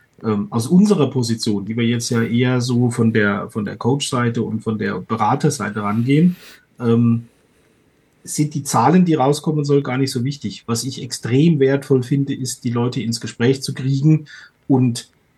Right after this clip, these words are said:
auf die argumentative Ebene, äh, weg von diesem, „Och, ich hab jetzt heute Morgen mehr Lust auf das, äh, äh, und übermorgen habe ich vielleicht mehr Lust auf was anderes“, sondern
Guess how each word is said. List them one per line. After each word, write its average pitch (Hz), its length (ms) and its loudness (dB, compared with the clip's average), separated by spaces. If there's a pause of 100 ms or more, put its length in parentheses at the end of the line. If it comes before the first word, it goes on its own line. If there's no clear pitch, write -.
(120)
auf 120 140 -4
die 139 120 -4
argumentative 131 760 2
Ebene, 113 600 0
äh, 107 220 -6
weg 120 220 0
von 139 200 2
diesem, 131 540 0 (480)
„Och, - 280 -6
ich 127 140 -4
hab 143 120 -2
jetzt 123 140 -2
heute 135 160 2
Morgen 131 260 0
mehr 127 160 2
Lust 135 220 0
auf 117 140 -2
das, - 360 0
äh, - 120 -8
äh, 127 440 -2
und 120 180 -6
übermorgen 135 540 0
habe 123 100 2
ich 120 80 -4
vielleicht 123 240 -4
mehr 123 100 2
Lust 127 220 -2
auf 113 80 -4
was 107 120 -2
anderes“, 117 520 2 (240)
sondern 107 400 0